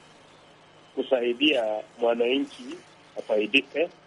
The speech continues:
kutumia kodi. Na kwa hivyo, kile mimi naomba Wakenya wako na kura zao kuingia kwa uchaguzi,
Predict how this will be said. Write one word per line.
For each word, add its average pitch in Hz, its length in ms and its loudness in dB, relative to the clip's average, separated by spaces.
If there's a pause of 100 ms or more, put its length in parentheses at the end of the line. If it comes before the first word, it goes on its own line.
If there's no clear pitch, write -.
(880)
kutumia 123 440 0
kodi. 117 520 0 (1700)
Na 143 80 4
kwa 151 220 2
hivyo, 151 680 0 (160)
kile 156 220 2
mimi 139 320 2
naomba 123 360 2
Wakenya 131 680 0 (2250)
wako 151 260 2
na 117 140 -2
kura 107 260 -2 (100)
zao 139 360 2 (1000)
kuingia 127 540 2
kwa 107 240 -2
uchaguzi, 113 720 -2